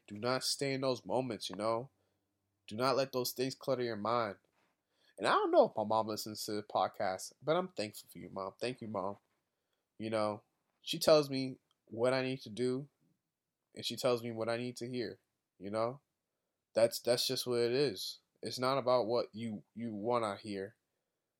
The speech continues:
It's about what you need to hear. And so as a coach, as Coach Chaz, as Chaz your friend, as Chaz the host of this podcast, I wanna tell you, whatever laundry you need to clean, whatever laundry you need to give away,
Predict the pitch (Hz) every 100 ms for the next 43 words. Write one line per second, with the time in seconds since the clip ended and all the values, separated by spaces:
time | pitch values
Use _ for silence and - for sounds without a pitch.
0 | _ _ _ _ 123 120 127 120 - 110
1 | 113 110 104 98 101 _ _ _ _ 113
2 | - 113 113 113 107 - 135 135 - -
3 | - _ - _ 101 98 - 120 107 -
4 | - 120 120 123 117 - - _ 104 101
5 | - - 117 113 101 95 - 120 123 120
6 | 139 _ _ - 107 - - 117 117 107
7 | 120 120 - 98 - - 117 117 127 120
8 | 123 - - - - 135 156 147 - 151
9 | 160 104 85 _ _ _ _ _ _ _
10 | _ _ _ _ _ 101 131 143 143 139
11 | 160 151 147 147 151 156 156 - - 143
12 | 156 156 165 113 107 131 135 135 147 139
13 | 156 156 135 110 131 131 123 131 135 143